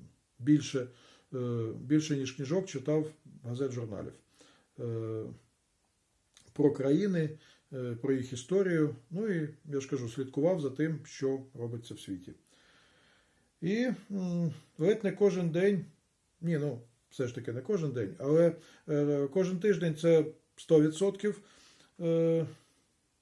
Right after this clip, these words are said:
десь скоювались теракти. То в Італії там щось, е, взірвалось, когось вбили, когось там захопили в заручники,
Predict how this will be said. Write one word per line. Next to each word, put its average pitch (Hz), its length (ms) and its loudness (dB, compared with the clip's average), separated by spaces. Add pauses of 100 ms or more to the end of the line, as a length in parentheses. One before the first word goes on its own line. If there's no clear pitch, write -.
(140)
десь 208 420 2 (1700)
скоювались 151 580 6
теракти. 120 500 -4 (680)
То 156 140 6
в 131 40 6
Італії 202 420 4
там 190 320 0
щось, - 460 -4
е, 156 280 -2 (360)
взірвалось, 165 540 2
когось 165 360 2
вбили, 165 460 0
когось 165 360 0
там 165 200 -2
захопили 170 720 0 (340)
в 143 60 -6
заручники, 165 760 2